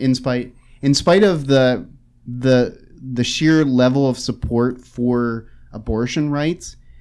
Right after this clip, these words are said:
there are still a predominance of people that are s-, recognizing that there are means by which we can reduce abortions in the country, which means that people would be open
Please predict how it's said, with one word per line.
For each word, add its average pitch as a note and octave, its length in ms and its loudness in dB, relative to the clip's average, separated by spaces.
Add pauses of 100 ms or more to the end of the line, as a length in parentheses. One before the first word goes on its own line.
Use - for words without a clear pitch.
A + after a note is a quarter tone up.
(120)
there C3+ 420 2
are C3 160 -2
still D3 600 0
a - 80 -6
predominance C#3+ 760 -2
of C3 140 -6
people D3+ 380 -4
that A#2 180 -4
are A2+ 280 -6 (160)
s-, - 140 -10 (240)
recognizing A#2 1000 -2 (420)
that C3+ 220 2
there C3 160 2
are B2+ 100 4
means C#3+ 420 4
by A#2+ 180 0
which B2 320 -2
we B2+ 140 -2
can A#2+ 260 -4
reduce A#2 540 -2
abortions A2 580 -6
in C3+ 320 -2
the A#2+ 80 -2
country, C#3 420 -2
which A2+ 280 -6
means C#3 320 2
that A#2+ 160 -4
people F3 340 0
would C3+ 220 4
be A#2+ 200 2
open A2 560 2